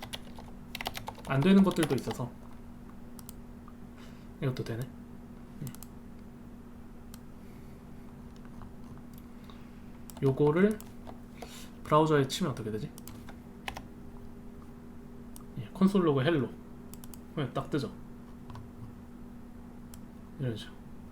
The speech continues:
그러니까 이게 뭔 말도 안 되는 짓이냐 하실 수 있는데, 이게 자바스크립트 특성을 최대한 활용해서 이렇게 만든 거예요. 얘를 실행하면 이런 문자열이 나오게 됩니다.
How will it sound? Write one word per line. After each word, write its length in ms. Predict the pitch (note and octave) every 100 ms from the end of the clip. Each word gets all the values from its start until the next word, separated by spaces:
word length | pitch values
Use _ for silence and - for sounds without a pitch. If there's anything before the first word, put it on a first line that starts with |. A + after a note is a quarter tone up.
| - - - - - - - - - - - - - - -
그러니까 160 | D3+ D#3
이게 100 | E3
뭔 600 | B2+ D3 F#3+ A3 G#3 E3
말도 280 | C3+ D3
안 80 | G3
되는 220 | F#3+ F3
짓이냐 380 | C#3+ C3 C3 B2+ B2+ E3+ E3+
하실 220 | D#3+ E3+
수 120 | B2+
있는데, 420 | A2+ G#2+ A2+ A#2 - - - - - - - - - -
이게 180 | D3+
자바스크립트 720 | C#3 D3 A#3 - B3 B3 F#3+
특성을 680 | G3 C#4 C#4 B3+ A#3 G#3+ C3+ -
최대한 420 | B3+ C4 C4 A3+
활용해서 720 | A3+ A#3+ A3+ D3+ E3 A#2+ - - - - - - - - - - - -
이렇게 360 | D3+ D3+ A2 - -
만든 280 | - D3 D3+
거예요. 240 | B2 G2+ G2+ - - - - - - - - - - - - - - - - - - - -
얘를 280 | C#3 E3+ A3+
실행하면 720 | G#3+ B3 A3+ F#3 F3+ A3+ A#3 -
이런 280 | D#3 F#3+ C#3
문자열이 580 | C#3+ D#3 A3 G#3+ F3+ C#3
나오게 400 | A#2+ A#2+ A#2 A2
됩니다. 300 | G#2 G2+